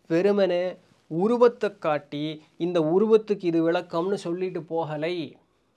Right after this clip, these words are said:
உருவத்தின் வேர்ல விளக்கம் சொல்லி அருவ-, உருவத்தின் ரூபமாக அருவத்திற்கு போவதற்கு எப்படிங்கிறதுக்கும் வழியும் சொல்லியிருக்காங்க.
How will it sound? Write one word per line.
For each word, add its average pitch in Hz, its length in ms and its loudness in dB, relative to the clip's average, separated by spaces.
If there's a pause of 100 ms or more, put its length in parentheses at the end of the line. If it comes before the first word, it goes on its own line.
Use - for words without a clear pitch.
(180)
உருவத்தின் 185 760 2
வேர்ல 202 580 2
விளக்கம் 175 480 0
சொல்லி 165 440 -4 (800)
அருவ-, 233 400 4
உருவத்தின் 214 680 4
ரூபமாக 196 880 0
அருவத்திற்கு 208 640 -4
போவதற்கு 180 500 -4
எப்படிங்கிறதுக்கும் 180 540 -4
வழியும் 208 320 2
சொல்லியிருக்காங்க. 160 480 -8